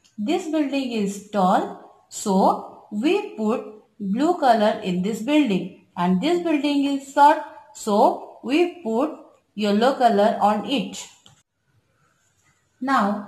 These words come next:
the second question is that draw a taller tree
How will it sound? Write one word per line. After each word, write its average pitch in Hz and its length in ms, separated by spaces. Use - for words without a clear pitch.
the 214 80
second 320 380
question 277 460
is 180 300
that 190 420
draw 269 540
a 285 260
taller 208 560
tree 269 540